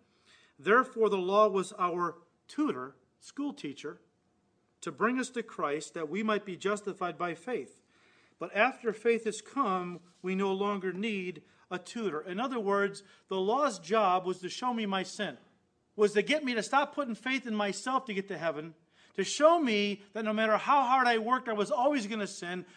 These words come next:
Every day I sinned. And those sins kept piling up, and if one was enough to keep me out of heaven, good heavens, what about all of them that I've accumulated over my lifetime? What kind of punishment am I gonna have in hell because of that?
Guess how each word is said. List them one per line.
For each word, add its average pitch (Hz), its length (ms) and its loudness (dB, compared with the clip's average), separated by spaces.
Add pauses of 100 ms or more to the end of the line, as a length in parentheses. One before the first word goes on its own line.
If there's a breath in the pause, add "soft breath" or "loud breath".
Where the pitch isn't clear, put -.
(120)
Every 269 280 2
day 240 200 2
I 196 180 6
sinned. 165 460 -10 (600 soft breath)
And 202 160 0
those 285 240 4
sins 302 340 0
kept - 420 -4
piling 311 560 4
up, 190 360 2
and 220 120 -2
if 202 160 -2
one 330 260 4
was 220 240 -2 (140 soft breath)
enough 226 240 -2
to 214 100 -8
keep 262 220 -10
me 208 120 -4
out 196 140 -2
of 180 60 -2
heaven, 233 400 2 (400 loud breath)
good 311 120 -2
heavens, 269 480 2
what 233 140 0
about 247 280 6
all 277 300 2
of 240 80 -6
them 240 280 -4 (160 loud breath)
that 240 100 -2
I've 226 100 2
accumulated 233 720 0
over 226 200 2
my 240 140 4
lifetime? 240 500 -2 (300)
What 233 160 -2
kind 262 140 -2
of 226 120 -2
punishment 240 420 -4
am 202 100 0
I 196 80 0
gonna 202 160 -2
have 196 180 -4
in 202 60 -8
hell 196 180 -4
because 202 260 -6
of 190 80 -10
that? 240 260 -10